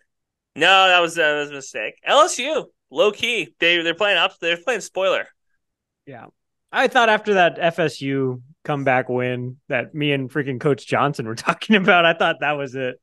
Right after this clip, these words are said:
Speaker 1: Would,
Speaker 2: That was the
Speaker 1: would you
Speaker 2: kiss of
Speaker 1: rather
Speaker 2: death.
Speaker 1: have U T S A miss a bowl game, or would you rather have U T S A make a bowl game and play Texas State?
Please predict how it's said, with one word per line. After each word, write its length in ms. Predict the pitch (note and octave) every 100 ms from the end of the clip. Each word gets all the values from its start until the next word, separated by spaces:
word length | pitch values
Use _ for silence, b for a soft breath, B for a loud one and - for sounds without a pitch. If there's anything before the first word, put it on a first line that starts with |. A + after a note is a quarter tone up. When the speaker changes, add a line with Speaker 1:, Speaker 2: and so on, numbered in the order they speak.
| -
Speaker 1:
Would, 240 | G#3 F#3 -
Speaker 2:
That 60 | F3+
was 80 | D#3+
the 40 |
Speaker 1:
would 80 | G#3
you 60 | C#4
Speaker 2:
kiss 40 |
of 40 | C#4+
Speaker 1:
rather 200 | D4 C4+
Speaker 2:
death. 80 |
Speaker 1:
have 180 | B3+ G#3+
U 140 | G3 A3
T 160 | - G#3+
S 220 | F#3+ -
A 220 | F3 C#3+
miss 320 | C3 D#3 G3
a 60 | B3
bowl 240 | A3 A3
game, 340 | F#3+ F3+ F#3 G#3+ _ _ -
or 100 | E3
would 120 | D#3+
you 60 | E3
rather 180 | F#3 G3+
have 140 | F3+
U 100 | F3
T 140 | E3+ E3
S 100 | D#3
A 60 |
make 220 | C3+ D3 D3+
a 60 |
bowl 180 | C#3 C#3
game 160 | C#3 C3
and 100 | A2+
play 140 | B2
Texas 380 | A#2+ B2 - -
State? 240 | - -